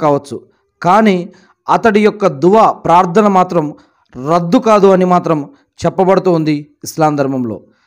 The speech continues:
మరి అసలు ఆ మజ్లూమ్ అంటే ఎవరు అనే విషయం తెలుసుకునే ముందుగా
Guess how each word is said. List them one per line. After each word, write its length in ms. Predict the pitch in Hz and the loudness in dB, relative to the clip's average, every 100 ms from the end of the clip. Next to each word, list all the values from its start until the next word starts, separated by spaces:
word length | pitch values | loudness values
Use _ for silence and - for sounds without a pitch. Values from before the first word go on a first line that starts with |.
| _ 107 | _ -8
మరి 340 | 135 190 214 190 - _ - 151 | 0 2 2 0 -6 _ -8 -6
అసలు 200 | 196 175 | 0 2
ఆ 20 | 156 | 2
మజ్లూమ్ 360 | 156 147 214 196 | -2 2 2 2
అంటే 160 | 175 170 135 | 0 0 0
ఎవరు 200 | 147 123 - _ _ _ - | -2 -4 -8 _ _ _ -4
అనే 220 | 151 160 151 | 0 0 0
విషయం 200 | 233 190 - _ _ - | -2 -2 -4 _ _ -6
తెలుసుకునే 380 | 170 170 185 165 156 | -6 -4 -4 -4 -2
ముందుగా 280 | 165 180 | 0 0